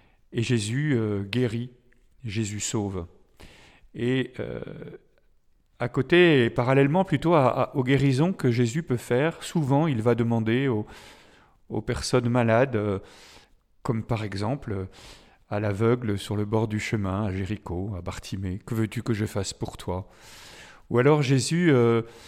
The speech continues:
va toujours interpeller la personne malade pour l'inviter non pas seulement à,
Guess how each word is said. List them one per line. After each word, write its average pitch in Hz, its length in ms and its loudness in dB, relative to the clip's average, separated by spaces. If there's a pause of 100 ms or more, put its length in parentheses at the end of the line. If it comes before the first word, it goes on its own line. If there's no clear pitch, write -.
(440)
va 131 100 2
toujours 156 500 2
interpeller 151 560 2
la 147 120 6
personne 135 400 0
malade 127 540 4 (720)
pour 127 180 2
l'inviter 143 400 4
non 139 140 2
pas 143 160 2
seulement 131 480 4
à, 110 220 4